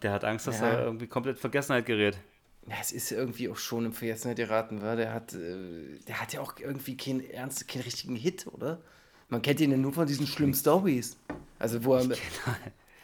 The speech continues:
Speaker 2: wo er so Videos schickt, äh, ver-, verbreitet, wo er mit angeblich einer Mutter von Samariter Geschlechtsverkehr hat und sowas.
Speaker 1: Das ist das, das ist eigentlich dieses Opus Magnum seiner Karriere, muss man sagen.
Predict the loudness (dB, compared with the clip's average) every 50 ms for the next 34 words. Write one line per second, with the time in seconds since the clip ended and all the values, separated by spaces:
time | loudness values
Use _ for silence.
0 | -12 -6 -4 -2 -2 -2 -2 0 2 2 4 6 6 6 6 4 4 6 4 4
1 | 4 4 -4 -4 -2 -2 -2 -4 -4 0 2 2 2 2 0 -4 2 2 2 4
2 | 6 8 8 8 6 4 2 -2 0 2 2 4 4 2 2 0 -2 -4 -14 -16
3 | -16 -8 -2 0 0 2 2 2 2 2 0 0 0 2 2 2 2 4 2 2
4 | 0 2 -2 -2 0 2 2 2 2 0 -2 -4 -2 -2 0 0 0 0 -2 -4
5 | -14 -20 -20 -20 _ -8 -6 -2 2 2 2 2 2 -4 -4 0 0 0 0 0
6 | -2 -4 -4 -4 -4 -4 -2 -2 -2 0 2 2 2 2 0 2 2 2 2 2
7 | -2 -6 -8 -14 -20 -20 -20 _ _ -4 -4 -4 -2 -2 -2 0 0 0 0 0
8 | -2 -6 -6 -4 2 2 2 2 2 0 2 6 6 6 6 6 0 0 4 4
9 | 4 4 4 4 2 2 4 4 2 2 0 0 0 0 0 2 4 4 4 4
10 | 2 -2